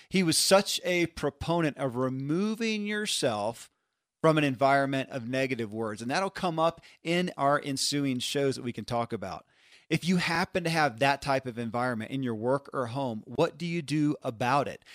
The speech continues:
Now, I'm not here to answer everybody's questions on some of those big questions,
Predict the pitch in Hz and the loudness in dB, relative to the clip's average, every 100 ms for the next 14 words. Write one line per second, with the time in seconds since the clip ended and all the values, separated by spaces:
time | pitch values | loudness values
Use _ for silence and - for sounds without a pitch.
0 | - 139 156 185 165 156 170 143 143 156 | -10 -2 0 0 0 2 2 2 0 0
1 | 156 143 143 143 135 - _ - - 165 | 2 2 2 2 2 -2 _ -20 -2 2
2 | 170 160 - 160 143 139 139 127 165 156 | 4 4 2 2 2 0 0 0 -2 0
3 | 139 117 110 170 147 - 170 202 135 | -2 -4 -4 -2 -2 -2 0 0 -2